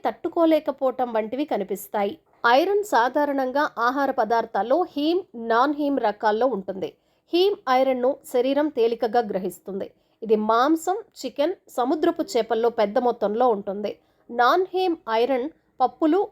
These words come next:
ఆకుకూరలు, విత్తనాలు, ఐరన్ కలిపిన తృణధాన్యాలతో లభిస్తుంది. కాకపోతే ఇది శరీరం అబ్జార్బ్ చేసుకోవటానికి సిద్ధంగా ఉండదు.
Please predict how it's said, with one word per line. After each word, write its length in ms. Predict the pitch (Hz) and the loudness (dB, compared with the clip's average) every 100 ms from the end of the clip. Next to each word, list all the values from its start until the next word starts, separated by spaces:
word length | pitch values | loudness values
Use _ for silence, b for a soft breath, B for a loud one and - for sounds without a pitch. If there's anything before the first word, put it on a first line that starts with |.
| - | 0
ఆకుకూరలు, 720 | 220 269 - 269 240 247 339 - | 2 2 -4 -2 0 0 -2 -2
విత్తనాలు, 720 | 214 214 262 254 240 247 330 - 220 | -4 -2 -2 2 2 2 -2 -2 -2
ఐరన్ 460 | 359 320 339 269 | 0 2 0 -2
కలిపిన 460 | - 214 240 247 254 - - | -4 -4 -2 0 0 -2 -4
తృణధాన్యాలతో 880 | 233 320 277 254 254 254 226 208 285 | 0 2 4 2 2 0 -2 -2 -2
లభిస్తుంది. 720 | 247 190 190 - 202 196 220 - b b _ | -2 -4 -8 -12 -12 -10 -10 -14 b b _
కాకపోతే 560 | 247 320 370 359 349 349 311 | 2 2 0 -2 -2 0 0
ఇది 220 | 269 302 | 0 -2
శరీరం 500 | 285 240 262 294 302 - | 0 0 2 0 -2 -4
అబ్జార్బ్ 560 | 226 208 311 320 - 262 | -8 0 2 2 0 -6
చేసుకోవటానికి 680 | 240 - 226 220 214 214 | -6 -4 -4 -2 -2 -4
సిద్ధంగా 540 | 320 240 202 220 220 214 | -4 -4 -4 -2 0 0
ఉండదు. 340 | 202 214 208 | 0 -2 -4